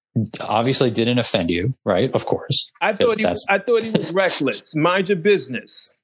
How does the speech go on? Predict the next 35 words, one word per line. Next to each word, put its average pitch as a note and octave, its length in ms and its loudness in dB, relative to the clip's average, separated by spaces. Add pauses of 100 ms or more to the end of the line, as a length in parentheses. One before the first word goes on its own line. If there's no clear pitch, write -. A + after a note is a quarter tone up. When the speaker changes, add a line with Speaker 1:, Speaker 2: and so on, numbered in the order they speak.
(500)
Speaker 2:
especially A3+ 600 0
if G3 100 -2
that's G3+ 240 0
a G3+ 60 0
business F#3+ 440 0
partnership E3+ 680 0
that D3+ 180 -4
you've E3 220 0
got C#3+ 340 2 (520)
with D#3+ 180 -2
the D#3+ 160 0
N E3+ 160 2
B E3 140 2
A. F3+ 140 2
I F3 80 4
think A3 220 0
there's A#3 140 0
a A3+ 80 2
better G3 300 0
way F3+ 200 2
to E3 100 0
do F3+ 280 0
it D#3+ 100 0
without D#3 320 2
antagonizing C#3+ 1400 0 (2250)
the, C#3 440 0
Speaker 1:
What, F#3+ 480 0
Speaker 2:
the D3 120 -10
Speaker 1:
what D3+ 240 2
was F#3+ 120 0
the F3+ 60 0
Speaker 2:
Chinese D#3 100 0
Speaker 1:
better D3 140 2
Speaker 2:
government. A#2 240 2
Speaker 1:
way? F#2+ 220 -4